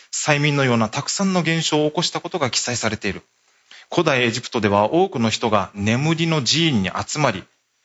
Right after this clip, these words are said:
こう神官が唱える呪文で眠らされ、病気を治してもらっていたという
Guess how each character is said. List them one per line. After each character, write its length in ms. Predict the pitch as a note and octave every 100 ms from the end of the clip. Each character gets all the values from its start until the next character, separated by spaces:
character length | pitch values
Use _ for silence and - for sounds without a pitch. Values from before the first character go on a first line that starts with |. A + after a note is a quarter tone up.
| _ _ _
こ 200 | - A2+
う 20 |
神 380 | G#2+ - F#3 F#3
官 180 | E3+ C#3
が 80 | B2
唱 180 | C#3 C#3
え 20 |
る 140 | C3 A#2
呪 140 | A#2+
文 180 | D#3+ F3+
で 80 | E3+
眠 280 | A#2+ C#3 E3+
ら 60 |
さ 120 | F3 E3+
れ、 180 | G2+ - _ - _ -
病 220 | A2 A2+
気 100 | A#2+
を 100 | A2+
治 260 | G#2 B2 -
し 20 |
て 80 | G#2+
も 120 | G#2+
ら 80 | B2+
っ 60 |
て 120 | -
い 60 | A2
た 120 | A2+
と 140 | F#2 F#2
い 140 | G2
う 100 | E2+